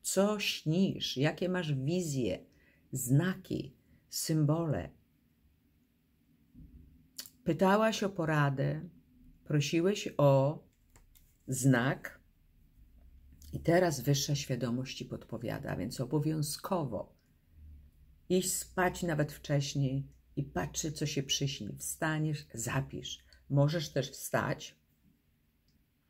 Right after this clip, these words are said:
dwudziestego dziewiątego bo trz-, bądź trzydziestego i mieć aha moment. Także oczywiście trzydziestego pierwszego, a później pierwszego listopada. Ten aha moment, już teraz wiem.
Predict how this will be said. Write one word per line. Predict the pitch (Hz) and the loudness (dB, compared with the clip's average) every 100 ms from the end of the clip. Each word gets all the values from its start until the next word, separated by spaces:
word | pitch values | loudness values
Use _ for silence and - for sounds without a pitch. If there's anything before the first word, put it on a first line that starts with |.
| _ - - | _ -10 -2
dwudziestego | 135 135 117 131 120 117 | 0 0 0 0 0 -2
dziewiątego | 117 110 113 127 117 - | -2 -4 -2 -2 -2 -4
bo | 90 | -4
trz-, | - - - - | -8 -10 -10 0
bądź | 131 113 110 - - - _ | 2 2 -4 -12 -18 -20 _
trzydziestego | - - 147 131 - - 127 156 | -4 -2 0 -2 -4 -2 0 2
i | 160 | 4
mieć | 147 147 - | 4 2 2
aha | 165 170 220 | 0 2 2
moment. | 254 190 98 - - _ _ _ _ _ _ _ _ _ _ | 2 2 -2 -6 -14 _ _ _ _ _ _ _ _ _ _
Także | - 127 127 117 | 0 2 4 0
oczywiście | - 107 - 110 | 0 -4 -4 -8
trzydziestego | - 113 104 120 120 | -2 -2 -2 -4 -4
pierwszego, | - 117 117 127 | -4 -4 -2 0
a | 127 | 0
później | 135 135 131 143 - - _ _ | 0 4 4 4 -2 -18 _ _
pierwszego | 147 143 160 151 | 2 4 4 4
listopada. | 156 151 170 190 202 117 | 4 2 -2 -2 -2 -4
Ten | - 139 139 | 0 0 2
aha | 143 139 180 214 | -2 -4 -4 -2
moment, | 131 113 104 123 | 0 0 -4 -4
już | 123 | -4
teraz | - 160 160 151 | -4 -2 -2 0
wiem. | 185 226 - | 0 -2 -6